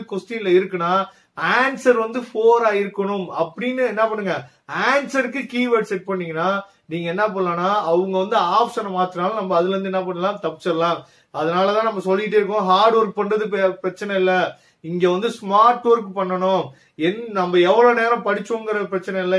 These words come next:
எப்படி படிக்கிறோங்கிறது முக்கியம். அதனால ஒன் word வந்து இந்த மாதிரி நீங்க என்ன பண்ணுங்க, ஃபாலோ பண்ணுங்க. First one வேர்டை தரவு பண்ணி முடிச்சிருங்க. அடுத்து பாத்தீங்கன்னா இந்த முக்கியமான சாப்டர்னு சொல்ற பாருங்க,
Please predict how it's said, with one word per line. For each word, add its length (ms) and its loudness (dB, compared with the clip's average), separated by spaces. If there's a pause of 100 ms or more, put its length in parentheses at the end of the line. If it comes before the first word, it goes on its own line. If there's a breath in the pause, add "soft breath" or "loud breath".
எப்படி 340 -2
படிக்கிறோங்கிறது 680 -4
முக்கியம். 480 -4 (280 soft breath)
அதனால 280 -2 (100)
ஒன் 220 2
word 240 6
வந்து 260 -4 (140)
இந்த 260 -2
மாதிரி 240 2
நீங்க 160 -6
என்ன 160 -2
பண்ணுங்க, 300 -4 (380 loud breath)
ஃபாலோ 340 2
பண்ணுங்க. 300 -4
First 260 -4
one 180 -4
வேர்டை 240 2
தரவு 320 0
பண்ணி 160 -4
முடிச்சிருங்க. 460 -6
அடுத்து 300 -2
பாத்தீங்கன்னா 480 -2 (520 soft breath)
இந்த 220 -4
முக்கியமான 600 -2
சாப்டர்னு 460 0
சொல்ற 180 2
பாருங்க, 300 -2